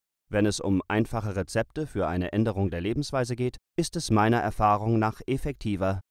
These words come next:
die Menschen direkt und individuell dazu zu ermutigen. In einer kürzlich veröffentlichten Studie zu Arztbesuchen in den U S A kam heraus,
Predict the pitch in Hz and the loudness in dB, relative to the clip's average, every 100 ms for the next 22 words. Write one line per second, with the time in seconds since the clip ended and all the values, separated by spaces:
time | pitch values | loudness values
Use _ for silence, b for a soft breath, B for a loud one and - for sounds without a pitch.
0 | _ 104 110 131 - 156 147 151 104 101 | _ 0 2 2 0 -4 -2 -4 -4 -6
1 | - 104 90 - - 127 113 110 117 123 | -6 -2 -2 -4 2 4 4 0 -2 -2
2 | 110 80 76 - 80 - 82 82 - 76 | -2 -6 -10 -10 -10 -6 -4 -6 -8 -10
3 | 78 - _ - 123 110 107 101 113 107 | -10 -12 _ 0 4 4 2 2 -2 -2
4 | - 139 113 92 110 104 104 - 98 - | -6 -4 -2 -2 -2 -4 -6 -6 -10 -10
5 | - 95 87 131 - 101 - 98 - - | -6 -4 -4 -8 -6 -4 0 -2 -4 -8
6 | 92 90 90 95 95 95 92 98 - 120 | -6 -4 -2 0 0 0 0 -2 -2 -2
7 | - 135 143 147 135 98 101 | -2 0 0 0 2 2 0